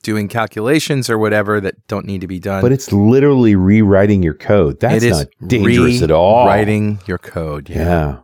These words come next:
Speaker 2: This looks like a Strange Loop thing, doesn't it?
Speaker 1: Yeah, it sort of does. I mean, it's
Speaker 2: Yeah.
Speaker 1: an optimization thing, right? It's not, you, you don't wanna view source and look at that and say, "Oh, I understand what they're doing."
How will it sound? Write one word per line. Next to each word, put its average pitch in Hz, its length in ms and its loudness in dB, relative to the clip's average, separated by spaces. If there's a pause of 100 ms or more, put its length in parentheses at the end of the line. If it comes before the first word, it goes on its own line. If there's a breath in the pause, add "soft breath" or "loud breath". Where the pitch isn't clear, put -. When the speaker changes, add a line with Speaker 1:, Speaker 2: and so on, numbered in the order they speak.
(160)
Speaker 2:
This 139 220 -2
looks 156 140 -2
like 120 100 -2
a 90 60 -2
Strange 120 380 0
Loop 78 200 0
thing, 69 200 -4
doesn't 90 200 -4
it? 156 160 0 (440)
Speaker 1:
Yeah, 202 160 0
it 254 60 -2
sort 285 240 2
of 247 60 -2
does. 220 420 2
I 147 60 0
mean, 165 180 2
it's 127 160 2
Speaker 2:
Yeah. 143 80 2
Speaker 1:
an 160 60 -2
optimization 180 880 -2
thing, 104 240 -2
right? 135 240 0
It's - 160 -6
not, 147 260 -2 (340 loud breath)
you, 143 160 2
you 160 180 -2
don't 196 180 2
wanna 175 180 4
view 151 240 0
source 156 440 2
and 131 120 2
look 156 160 2
at 143 100 0
that 123 180 0
and - 100 -6
say, 123 320 0
"Oh, 247 380 0
I 196 160 2
understand 120 420 -2
what 98 100 -2
they're 98 140 -4
doing." 127 400 -2